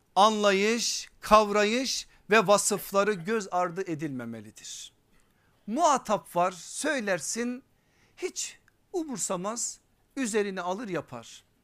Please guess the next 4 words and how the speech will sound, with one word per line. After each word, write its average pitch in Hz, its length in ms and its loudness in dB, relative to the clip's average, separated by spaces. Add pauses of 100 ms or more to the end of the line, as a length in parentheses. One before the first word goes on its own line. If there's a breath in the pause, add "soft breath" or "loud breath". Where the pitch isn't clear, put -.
(500 soft breath)
Ama 160 220 0
muhatap 170 640 -6
var, 160 100 -8
söylersin, 185 960 -8